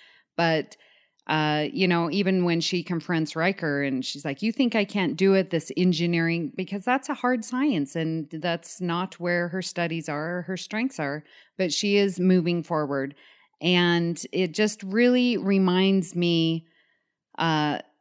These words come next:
of myself, and, and I look to her as an example and, and just sort of, uh, <sighs> you know, just something to push me forward,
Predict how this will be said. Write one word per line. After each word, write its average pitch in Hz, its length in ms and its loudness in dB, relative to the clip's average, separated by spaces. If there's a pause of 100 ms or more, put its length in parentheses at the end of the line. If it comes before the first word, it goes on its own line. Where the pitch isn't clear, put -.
(280)
of 160 160 -2
myself, 170 760 0
and, 156 360 0
and 160 320 0
I 151 180 0
look 175 360 -2
to 180 160 -6
her 180 760 0 (160)
as 160 260 -6
an 156 120 -2
example 180 600 0
and, 151 260 -2
and 156 260 -2
just 156 220 -10
sort 170 180 -2
of, 147 320 -6
uh, 139 440 -6 (2000)
<sighs> - 20 -20 (920)
you 277 140 6
know, 214 140 2
just - 360 -2 (1120)
something 254 520 4
to 214 280 2
push 233 280 0
me 214 140 2
forward, 190 600 0